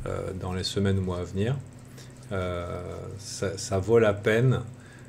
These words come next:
euh, de, d'être préparé à, à, de, à, à un calmage des esprits, voilà, c'est une bonne manière de le dire, tout en sachant qu'on risque de passer par une phase euphorique là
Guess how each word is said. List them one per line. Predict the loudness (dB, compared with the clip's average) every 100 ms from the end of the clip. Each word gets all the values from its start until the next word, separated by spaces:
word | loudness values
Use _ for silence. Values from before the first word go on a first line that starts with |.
| -8
euh, | -2 0 2 0 -2 -4
de, | -2 0 0 -2 -6 -10 -14 -12 0
d'être | 0 2
préparé | 8 10 12 10 10 10 8 0 -12 -16 -18 -20 -16 2
à, | 4 4 2 -14 -8
à, | -4
de, | 2 4 6 6 4 0 -4 -6 -8 -10 -12 -16 -18 -18 -20 -20 -20 -20 -20 -20 -20 -20 -20 -20 -10 4
à, | 6 6 2 -2
à | 6 8
un | 10
calmage | 10 10 10 10 8
des | 4 2
esprits, | 2 0 0
voilà, | -2 -4 -8 -18 -20 -16
c'est | -10 -8
une | -4
bonne | 0 2
manière | 2 0
de | -2
le |
dire, | -4 -4 -4 -8 -16 -18 -16 -16 -18 -18 -20 -4
tout | 2 6
en | 6
sachant | 6 4 6 4
qu'on | 4 2 2
risque | 4 4 4
de | 0
passer | 2 2 2
par | 2 2
une | 4
phase | 4 4
euphorique | 2 0 -2 -2 -2
là | -2 -2